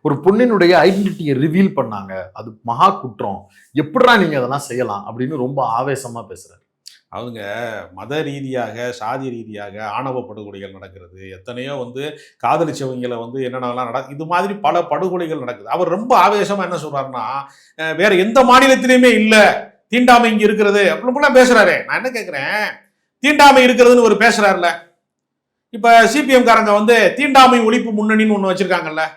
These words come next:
Speaker 2: ஆணவ படுகொலையை வந்து அகற்றுவதற்கு தனி சட்டம் தேவைன்னு வச்சிருக்காங்கல்ல,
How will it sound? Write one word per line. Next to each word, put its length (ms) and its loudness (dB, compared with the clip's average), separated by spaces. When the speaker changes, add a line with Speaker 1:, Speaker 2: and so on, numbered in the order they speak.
Speaker 2:
ஆணவ 340 6
படுகொலையை 540 4
வந்து 200 -2
அகற்றுவதற்கு 600 0
தனி 220 -2
சட்டம் 300 -2
தேவைன்னு 260 0
வச்சிருக்காங்கல்ல, 400 -8